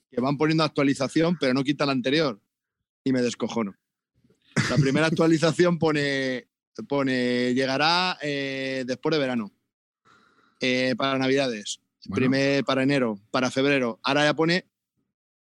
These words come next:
Speaker 1: tercer tri-, primer trimestre de, del año.
Speaker 2: Oye, pues, como pasen de aquí, todavía sigue siendo después de verano, pero como se vayan mucho más,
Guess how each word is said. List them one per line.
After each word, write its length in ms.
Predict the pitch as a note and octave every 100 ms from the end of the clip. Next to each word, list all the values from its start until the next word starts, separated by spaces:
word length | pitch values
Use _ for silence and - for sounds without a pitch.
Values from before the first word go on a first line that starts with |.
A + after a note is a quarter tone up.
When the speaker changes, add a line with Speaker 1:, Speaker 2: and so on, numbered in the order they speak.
| _ _
Speaker 1:
tercer 360 | D3 D3 E3+ D#3
tri-, 200 | E3+ -
primer 300 | D3 D#3+ E3
trimestre 500 | D#3 D#3+ D#3 F3 E3+
de, 400 | C#3 C3 B2+ B2
del 160 | B2+
año. 340 | C3+ A#2+ G#2+ - _ _ _ _ _ _ _ _
Speaker 2:
Oye, 240 | C#3+ G3+
pues, 680 | E3+ C3+ C3 B2+ B2+ B2 A#2+ -
como 280 | C#3+ C#3+ C3
pasen 560 | E3 - G#3+ G#3+ G3+
de 60 | F#3
aquí, 220 | E3+ D3+ - _ -
todavía 320 | C#3+ D#3 G#3+
sigue 200 | A#3+ F#3+
siendo 200 | F3+ D#3+
después 220 | C#3 D#3
de 60 | C3+
verano, 400 | C3 D#3+ F3 A#2+
pero 220 | E3 C3+
como 160 | D#3+ D3+
se 100 | C#3+
vayan 260 | D#3+ F#3+
mucho 300 | F3+ F#3+ F#3
más, 260 | E3+ F#3+